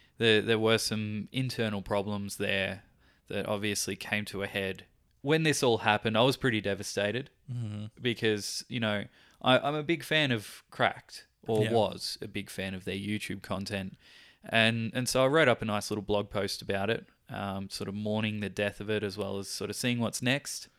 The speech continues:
Speaker 1: And
Speaker 2: <sighs>
Speaker 1: someone reached out to me because of it.
Speaker 2: Yeah.
Speaker 1: I received a, like, an email from this guy who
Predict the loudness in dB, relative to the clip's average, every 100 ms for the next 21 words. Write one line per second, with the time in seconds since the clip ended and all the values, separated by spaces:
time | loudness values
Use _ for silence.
0 | _ -20 -20 -20 _ _ -2 2 4 2
1 | 0 -2 -4 -6 -10 -12 -8 -6 -2 -2
2 | -2 0 0 2 -4 -6 -6 -4 -4 -4
3 | -8 _ _ -6 -4 -4 -6 _ _ -2
4 | 2 2 4 2 4 6 6 6 2 0
5 | -4 -4 -2 -2 2 2 2 -2 -6 -6
6 | -4 -4 -2 0 0 0 -2 -6 _ -20
7 | -20 _ -6 -6